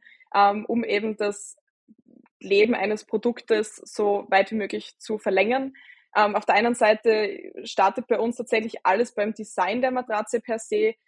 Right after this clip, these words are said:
sprich, ähm, ja, eben wiederum eine Zahl, rund achtzig Prozent der C O zwei oder der Umweltauswirkungen im Generellen, ähm, werden in der Designphase von einem Produkt bestimmt.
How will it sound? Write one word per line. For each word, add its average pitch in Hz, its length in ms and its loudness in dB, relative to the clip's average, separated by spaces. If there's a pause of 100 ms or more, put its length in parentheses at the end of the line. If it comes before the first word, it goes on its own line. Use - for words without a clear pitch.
(140)
sprich, - 460 -6
ähm, 196 560 -4 (400)
ja, 208 360 4 (180)
eben 208 300 -6
wiederum 220 540 -2
eine 202 220 -6
Zahl, 208 320 0
rund 214 200 -4
achtzig 214 320 -6
Prozent 208 540 0
der 196 240 0
C 202 140 -4
O 202 60 -4
zwei 196 360 2
oder 202 140 -2
der 196 240 -4
Umweltauswirkungen 208 920 -4
im 208 140 -18
Generellen, 214 520 0 (340)
ähm, 196 200 4
werden 202 180 6
in 208 80 0
der 208 80 -4
Designphase 202 720 4
von 214 100 -8
einem 196 180 -6
Produkt - 380 -12
bestimmt. 262 420 -6